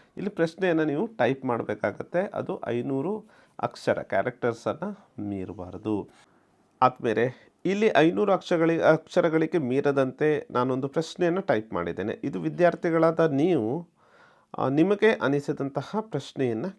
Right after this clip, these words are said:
ಕೇಳಬೇಕು. ಇದಿಷ್ಟು ಆದ ಮೇಲೆ ಏನ್ ಮಾಡ್ಬೇಕು ಅಂದ್ರೆ, ಕೆಳಗಡೆ ಕಾಣ್ತಾ ಇರುವಂತಹ ಸಬ್ಮಿಟ್ ಬಟನ್ ಮೇಲೆ ಕ್ಲಿಕ್ ಮಾಡ್ಬೇಕು. ಇಲ್ಲಿ no changes, modification will be permitted after submission ಅಂತ ಹೇಳ್ತಾ ಇದೆ. ಆದ್ರೆ ಒಮ್ಮೆ ಸಬ್ಮಿಟ್ ಮಾಡಿದ ಮೇಲೆ ಯಾವುದೇ ರೀತಿ ಬದಲಾವಣೆಗೆ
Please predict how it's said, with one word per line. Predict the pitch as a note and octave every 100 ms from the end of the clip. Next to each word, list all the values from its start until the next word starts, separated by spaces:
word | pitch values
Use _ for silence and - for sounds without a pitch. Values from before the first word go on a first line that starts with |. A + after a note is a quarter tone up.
| _
ಕೇಳಬೇಕು. | A2 G2+ F#2 D#2 A#2+ G#2 - -
ಇದಿಷ್ಟು | D3 G3 - -
ಆದ | A#3+ - G#2+ C3
ಮೇಲೆ | C#3+ A#2+ F#2 F2+ G#2 - _ _ _
ಏನ್ | C#3 G#3
ಮಾಡ್ಬೇಕು | F3+ C#3 B2+ B2 G2+
ಅಂದ್ರೆ, | F#2 A#2+
ಕೆಳಗಡೆ | C#3+ C3 B2+ B2
ಕಾಣ್ತಾ | D3+ A#2 G#2 A2
ಇರುವಂತಹ | A#2+ A2+ A2+ C3 C3+ A3+ A3
ಸಬ್ಮಿಟ್ | - D3+ C#3 F#3+ G3+ - -
ಬಟನ್ | A2+ - G2+
ಮೇಲೆ | F#2 G#2
ಕ್ಲಿಕ್ | A2+ G#2 -
ಮಾಡ್ಬೇಕು. | F2 F2 F#2 - A2 - - - - _
ಇಲ್ಲಿ | D#3 F#3 G#3 -
no | C3 C#3+ F3
changes, | F3 E3 E3 F#3+ -
modification | D3 D#3 E3 D#3+ D3 D#3
will | C#3+ C#3+
be | C#3+
permitted | C#3 C#3 C#3+ F#3
after | D#3 A2 - C3+ B2
submission | B2 C3+ - C#3+
ಅಂತ | C3
ಹೇಳ್ತಾ | C3+ A#2+ -
ಇದೆ. | C3 B2+
ಆದ್ರೆ | G#3+ A3 - -
ಒಮ್ಮೆ | G#2+ A#2+
ಸಬ್ಮಿಟ್ | B2+ A#2+ B2 E3 E3
ಮಾಡಿದ | C#3 C3+ B2
ಮೇಲೆ | B2 D3+
ಯಾವುದೇ | D3 A2 B2
ರೀತಿ | C3 B2 D#3+
ಬದಲಾವಣೆಗೆ | A#2+ A#2+ A#2 A2+ G#2+ A2 G3+